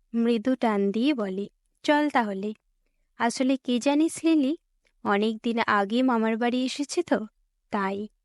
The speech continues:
"তাই কি হয়েছে?" "অন্ধকারে পথ ঠিক করতে পারবো কিনা তাই ভাবছি।" সিরাজ বোনের হাত ধরে এগিয়ে চলে কোনো রকমে। সারা রাস্তা জুড়ে একটা চাপচাপ অন্ধকার।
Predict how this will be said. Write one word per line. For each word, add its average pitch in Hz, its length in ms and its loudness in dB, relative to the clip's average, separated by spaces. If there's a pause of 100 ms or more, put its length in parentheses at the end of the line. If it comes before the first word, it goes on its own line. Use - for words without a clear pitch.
(840)
"তাই 269 180 6
কি 330 240 2
হয়েছে?" 294 540 -2 (720)
"অন্ধকারে 247 720 2 (280)
পথ 214 220 2 (160)
ঠিক 247 160 -4 (100)
করতে 262 300 0
পারবো 254 380 2
কিনা 262 520 2
তাই 254 240 0
ভাবছি।" 202 600 -6 (1200)
সিরাজ 208 480 -2
বোনের 196 400 0
হাত 190 340 -2
ধরে 240 320 0
এগিয়ে 202 400 -2
চলে 214 360 0
কোনো 214 380 0
রকমে। 196 520 -6 (1000)
সারা 214 420 2
রাস্তা 208 480 0
জুড়ে 220 420 0
একটা 220 360 -2
চাপচাপ 202 600 -4
অন্ধকার। 190 540 -4